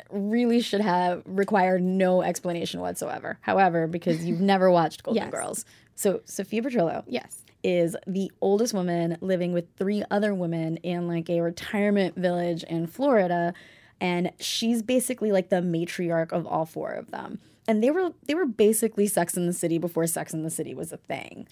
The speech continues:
Speaker 2: I love it. She's, like, the tiniest one, right?
Speaker 1: She is the tiniest
Speaker 2: Okay.
Speaker 1: one,
Speaker 2: I,
Speaker 1: but
Speaker 2: I know what they all look like.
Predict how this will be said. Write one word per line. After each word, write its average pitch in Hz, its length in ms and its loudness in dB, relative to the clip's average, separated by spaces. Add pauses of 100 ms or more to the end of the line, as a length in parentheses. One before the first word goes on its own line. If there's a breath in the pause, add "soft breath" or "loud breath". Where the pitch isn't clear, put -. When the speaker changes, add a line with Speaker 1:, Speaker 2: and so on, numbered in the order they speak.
(120)
Speaker 2:
I 254 60 -6
love 247 240 -8
it. - 200 -16
She's, 277 240 -2
like, 330 180 -2
the 285 100 -2
tiniest 226 480 -4
one, - 160 -8
right? 214 260 -8 (140)
Speaker 1:
She - 160 2
is 226 80 6
the 240 80 4
tiniest 208 360 2
Speaker 2:
Okay. 175 120 0
Speaker 1:
one, - 20 6
Speaker 2:
I, 269 60 6
Speaker 1:
but 208 120 8
Speaker 2:
I 277 160 6
know 311 140 4
what 381 100 2
they 285 100 2
all 214 140 2
look 190 200 -2
like. - 320 -4